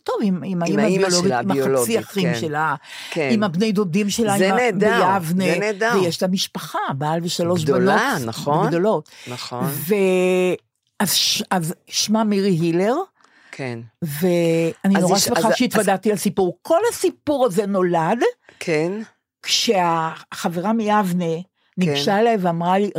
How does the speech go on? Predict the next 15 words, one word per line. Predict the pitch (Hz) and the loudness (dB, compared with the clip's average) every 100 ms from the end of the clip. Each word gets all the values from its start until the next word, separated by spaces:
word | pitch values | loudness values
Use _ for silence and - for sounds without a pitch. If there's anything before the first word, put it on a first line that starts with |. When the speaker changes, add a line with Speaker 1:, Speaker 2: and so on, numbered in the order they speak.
| 151 | -2
Speaker 1:
רק | 226 277 | 0 0
בגלל | 233 190 190 | -4 0 0
הסיפור | 175 - 170 196 180 | 0 -2 -2 0 0
על | |
נטשה, | 160 160 - 294 285 208 190 214 | -2 -4 -2 -2 0 0 -2 2
Speaker 2:
כן. | 170 147 143 143 - | 2 2 -2 -8 -4
Speaker 1:
אני | 180 | 0
מספרת | 185 - - 196 | 0 0 0 0
לך | 190 | -2
את | - | -2
הסיפור | 170 - 151 196 185 | -2 -2 0 0 0
עלינו | - 165 175 185 233 | 0 2 4 4 4
ועל | 196 | 2
קבוצת | 170 175 - 175 - | 0 -2 0 -2 0
יבנה, | 156 180 | 0 0